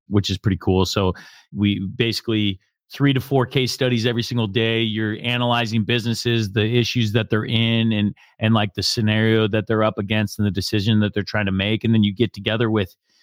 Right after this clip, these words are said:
they break it into two groups that you're attending these classes with, and you're debating with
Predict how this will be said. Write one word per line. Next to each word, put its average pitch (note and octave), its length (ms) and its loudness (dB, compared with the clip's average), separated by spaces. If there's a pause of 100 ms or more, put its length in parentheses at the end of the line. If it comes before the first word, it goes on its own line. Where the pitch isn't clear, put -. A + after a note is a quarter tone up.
(200)
they A2+ 140 -4
break A#2+ 320 -2
it A2+ 80 0
into G#2 180 2
two A2 240 0
groups A#2 720 0
that A2 320 -2
you're A2+ 120 2
attending A2+ 360 0
these G2+ 140 -2
classes G#2+ 560 -4
with, G#2+ 400 0 (100)
and G2 400 -4
you're G#2 140 -4
debating G#2+ 640 -2
with G#2 340 2